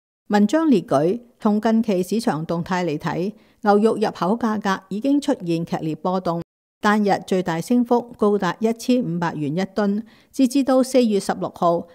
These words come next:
牛肉批發價格已經攀升到六十一點五三元一公斤。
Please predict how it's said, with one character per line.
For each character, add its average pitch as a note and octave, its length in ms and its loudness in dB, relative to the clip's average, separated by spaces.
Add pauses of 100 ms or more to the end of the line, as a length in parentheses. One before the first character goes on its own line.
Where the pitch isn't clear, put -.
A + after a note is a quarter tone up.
(120)
牛 G#3 220 4
肉 A3+ 160 2
批 D#4 220 0
發 A3 180 0
價 F#3 280 -4
格 F3+ 260 -4 (140)
已 F#3+ 80 -4
經 B3 200 4
攀 B3 240 2
升 A#3 220 4
到 E3+ 260 0 (220)
六 G3+ 160 0
十 - 100 -6
一 C4+ 300 -2
點 F3+ 260 0
五 F3 120 0
三 G3+ 180 0 (100)
元 D3+ 120 -2
一 F3+ 80 0
公 F#3+ 200 -2
斤。 F#3+ 300 -2